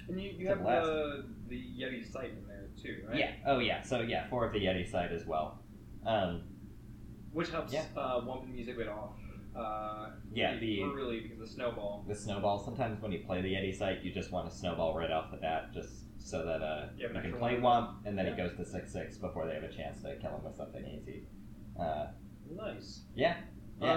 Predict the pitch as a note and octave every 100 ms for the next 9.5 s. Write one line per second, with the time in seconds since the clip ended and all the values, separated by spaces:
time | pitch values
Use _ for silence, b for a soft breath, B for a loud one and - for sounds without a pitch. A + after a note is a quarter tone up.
0 | D#3+ - D3+ A2+ G#2+ A2 F#2+ G2+ G#2+ G#2
1 | G2+ A2 - - G2 G#2 F#2 - - -
2 | A#2+ A#2+ B2+ B2 B2 A2+ F#2+ G2 F#2+ F#2+
3 | F#2+ F2 - F#2+ F2 - - - - B2
4 | D#3+ - B2+ - C3+ B2 C#3+ C3 C#3 C3
5 | G2 F2+ F#2 F2+ E2 E2 E2+ - - E2+
6 | E2+ F2 - - - - - F#2 E2+ F2
7 | F2+ D#2+ D#2 D#2+ D2 C#2+ - - - -
8 | C3+ A#2+ A#2 A2+ G2 G2 G#2 G2 F2 -
9 | F#2 G2 F2+ F2 F2+